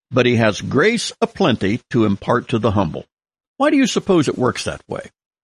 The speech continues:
It's no doubt related to the idea of the proud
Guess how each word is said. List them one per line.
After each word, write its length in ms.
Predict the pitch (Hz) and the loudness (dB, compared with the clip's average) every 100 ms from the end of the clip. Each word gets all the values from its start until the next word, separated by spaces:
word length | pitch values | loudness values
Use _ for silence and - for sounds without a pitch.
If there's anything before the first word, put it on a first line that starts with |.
| _ _ _ _ _ _ _ _ _ _ | _ _ _ _ _ _ _ _ _ _
It's 200 | 120 123 | -2 0
no 180 | 160 262 | 2 2
doubt 300 | 170 180 240 | 4 2 2
related 540 | 120 120 220 202 151 120 | 2 4 4 4 2 2
to 100 | 127 | 2
the 140 | 120 | 4
idea 500 | 131 139 120 175 156 | 4 4 4 4 4
of 360 | 123 117 101 - | 2 0 0 -6
the 100 | 95 | -10
proud 600 | - - 151 127 117 151 | -6 -2 0 2 2 -2